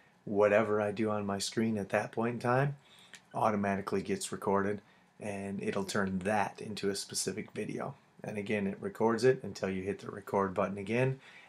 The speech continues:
and then it is complete. Right, we're ready to show you the video analysis of a basketball player, Miss Liberta, shooting a basketball.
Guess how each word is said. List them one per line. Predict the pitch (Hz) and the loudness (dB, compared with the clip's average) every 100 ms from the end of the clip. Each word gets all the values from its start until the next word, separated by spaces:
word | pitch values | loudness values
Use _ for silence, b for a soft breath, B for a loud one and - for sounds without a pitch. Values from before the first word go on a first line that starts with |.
| - | -6
and | 110 98 | -4 -2
then | 101 98 | -2 -4
it | 95 | -4
is | 101 - | -4 -2
complete. | 131 120 107 95 - - | -2 -2 -2 -4 -4 2
Right, | - 131 - | 4 4 2
we're | 107 | 4
ready | 104 98 | 6 6
to | 107 | 4
show | 107 | 2
you | 104 104 | 2 0
the | |
video | 104 107 104 | -2 0 0
analysis | 107 110 135 139 214 - | 2 4 4 2 0 0
of | - 107 | -4 -2
a | 104 | -2
basketball | 104 110 107 - 101 107 | 0 -2 -2 -2 2 2
player, | 104 104 113 151 B B _ | 4 2 2 0 B B _
Miss | - 101 104 | -4 -2 0
Liberta, | 98 98 113 135 B B B - | 4 4 4 -2 B B B -4
shooting | - - 92 98 | 0 2 2 2
a | |
basketball. | 98 101 135 - - 90 95 | 4 4 2 -2 2 2 2